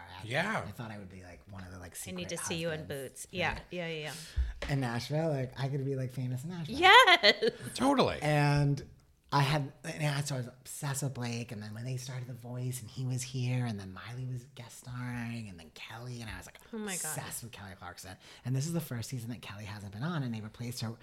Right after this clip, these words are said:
Speaker 1: I didn't, like, whoever, like, repla-, they never replaced Kelly. It was always, like, you know, like, when Gwen came on, I was, like, obsessed. I'm obsessed
Speaker 2: Mm-hmm.
Speaker 1: with Gwen. Gwen Stefani was, like, when I grew up, I
Speaker 3: Oh,
Speaker 1: was
Speaker 3: yeah.
Speaker 1: obsessed with Gwen, like, all this stuff.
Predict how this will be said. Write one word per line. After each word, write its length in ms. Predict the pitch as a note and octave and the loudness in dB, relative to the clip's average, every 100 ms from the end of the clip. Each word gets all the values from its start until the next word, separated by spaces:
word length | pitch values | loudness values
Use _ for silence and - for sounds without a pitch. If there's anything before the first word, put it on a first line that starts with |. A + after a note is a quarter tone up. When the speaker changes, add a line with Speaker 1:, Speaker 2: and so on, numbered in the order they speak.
| - | -8
Speaker 1:
I 180 | A2+ B2+ B2 - _ _ _ F#3 | -4 -4 -6 -18 _ _ _ -8
didn't, 280 | D3+ D#3+ F#3+ - | -4 -4 -6 -8
like, 220 | B2 G2 - _ _ | -10 -10 -20 _ _
whoever, 420 | - D3+ D3+ D3+ E3 | -4 0 2 4 6
like, 200 | D#3 D3 | 4 4
repla-, 340 | C3+ - C3+ - | 0 -4 -8 -6
they 280 | D#3 E3+ F3 | -4 2 4
never 260 | F3 G#3 | 4 4
replaced 360 | A3 - D#3+ C3 | 0 0 -2 -2
Kelly. 260 | C#3 A2+ F#2 | -2 -4 -4
It 40 | |
was 140 | G2+ | -8
always, 240 | A2+ A2+ A2 | -6 -6 -6
like, 140 | A2 - - _ _ _ _ | -10 -14 -20 _ _ _ _
you 80 | D3 | -2
know, 140 | B2+ | -2
like, 180 | A2 G2+ - - | -2 -6 -10 -8
when 140 | B2 | -6
Gwen 260 | A#2+ D3 F3+ | -2 0 0
came 240 | E3+ F3 | 0 0
on, 160 | E3 D#3+ | 0 0
I 40 | C3+ | 0
was, 80 | |
like, 140 | A#2 - | -4 -10
obsessed. 580 | - - - C3 C3 B2+ | -10 -6 -2 -2 -2 -4
I'm 80 | - | -4
obsessed 420 | D#3 D3 D3 C3+ | 0 2 2 0
Speaker 2:
Mm-hmm. 80 | C#3 | -2
Speaker 1:
with 120 | C#3 | -2
Gwen. 340 | - B2+ B2+ B2+ | -4 -4 -2 -4
Gwen 220 | G2 G#2 | -6 -10
Stefani 400 | A#2 A#2+ A#2 A2+ | -10 -10 -8 -6
was, 140 | A2+ G2 | -8 -8
like, 140 | A2+ - _ | -12 -16 _
when 140 | G2 | -14
I 180 | F#2 F#2+ | -12 -10
grew 220 | A#2+ B2+ | -8 -6
up, 120 | B2+ B2 | -4 -2
I 40 | |
Speaker 3:
Oh, 40 | F#3+ | -2
Speaker 1:
was 100 | E3 | -2
Speaker 3:
yeah. 160 | E3 F3 | 0 -2
Speaker 1:
obsessed 120 | C3+ | -2
with 80 | - | -4
Gwen, 260 | B2 B2 | -4 -4
like, 140 | G#2+ F2+ - | -6 -10 -12
all 160 | A#2 | -10
this 160 | A#2+ A#2+ | -10 -12
stuff. 220 | - B2+ | -12 -14